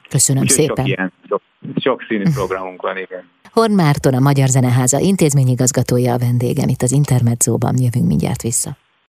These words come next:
Speaker 1: Az Intermezzo vendége Horn Márton, a Magyar Zeneháza intézményigazgatója. Elindult a Magyar Zeneháza, nagyon sokáig vártok, én emlékszem a készülődésre,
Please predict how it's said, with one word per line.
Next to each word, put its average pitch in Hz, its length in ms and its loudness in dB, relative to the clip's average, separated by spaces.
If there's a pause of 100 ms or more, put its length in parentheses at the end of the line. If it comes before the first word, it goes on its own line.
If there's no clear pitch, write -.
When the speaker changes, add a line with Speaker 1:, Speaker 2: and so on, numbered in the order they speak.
(120)
Speaker 1:
Az 170 220 -4
Intermezzo 208 600 -2
vendége 147 500 -2
Horn 165 280 -2
Márton, 175 440 -2
a 139 80 -4
Magyar 143 260 -2
Zeneháza 131 680 -6
intézményigazgatója. 139 1400 -4 (340)
Elindult 185 640 -2
a 139 60 -4
Magyar 135 320 -6
Zeneháza, 131 760 -6 (200)
nagyon 170 540 -4 (200)
sokáig 139 800 -8
vártok, 147 400 -4
én 139 120 -10
emlékszem 143 400 -4
a - 40 -6
készülődésre, 143 1120 -6